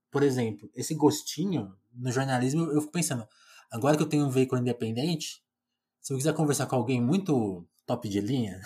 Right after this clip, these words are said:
<laughs> o cara vai falar assim, "Ué, mas qual que é o seu veículo?", sabe?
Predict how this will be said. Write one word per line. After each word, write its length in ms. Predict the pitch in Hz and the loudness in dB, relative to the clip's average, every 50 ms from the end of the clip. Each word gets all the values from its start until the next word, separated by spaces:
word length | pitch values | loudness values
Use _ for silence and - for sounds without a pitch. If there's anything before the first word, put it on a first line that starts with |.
| - - | -10 -6
<laughs> 1120 | - 113 113 110 - 110 - - _ _ _ _ _ _ _ _ _ _ _ _ _ _ _ | -4 -4 -4 -4 -6 -10 -12 -14 _ _ _ _ _ _ _ _ _ _ _ _ _ _ _
o 40 | - | -2
cara 160 | - - - | 0 2 2
vai 60 | - | 2
falar 100 | - 151 | 2 2
assim, 140 | 139 - 143 | 2 2 2
"Ué, 100 | 160 160 | 0 2
mas 320 | 139 127 113 104 - - - _ _ _ _ _ _ _ _ | 2 0 0 -2 -4 -6 -8 _ _ _ _ _ _ _ _
qual 140 | - 165 156 | -2 0 2
que 60 | 156 | 2
é 40 | 151 | 4
o 20 | |
seu 140 | - 151 139 | 4 4 4
veículo?", 480 | 131 131 120 110 98 - - - 90 - | 4 4 2 2 0 -4 -8 -14 -16 -14
sabe? 360 | - - - 113 107 95 92 | -8 -4 -2 -2 -2 -4 -6